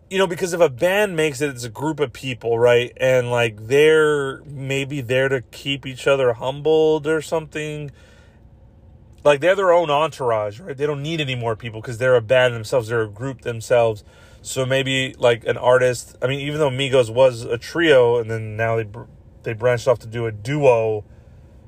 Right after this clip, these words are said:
And now, fucking, I don't even know what it's gonna be because Quavo and Takeoff were doing their own thing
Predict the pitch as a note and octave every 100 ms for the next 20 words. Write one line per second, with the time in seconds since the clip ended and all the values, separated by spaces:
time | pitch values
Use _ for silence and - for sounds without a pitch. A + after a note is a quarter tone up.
0 | - - - - - - - - - -
1 | - - - - - - - - A#2+ A2+
2 | A#2 A#2+ A#2+ A2 C3 A#2+ A#2 A#2+ B2 A#2
3 | C3 B2 - A#2+ A2 A#2 A2+ G#2+ A#2 G#2
4 | - - - - - - C3+ B2 B2+ A#2
5 | C3+ A#2+ B2 A#2 A#2 A2+ A#2+ A#2+ A2+ A2+
6 | B2+ B2 C3 B2 A#2+ A#2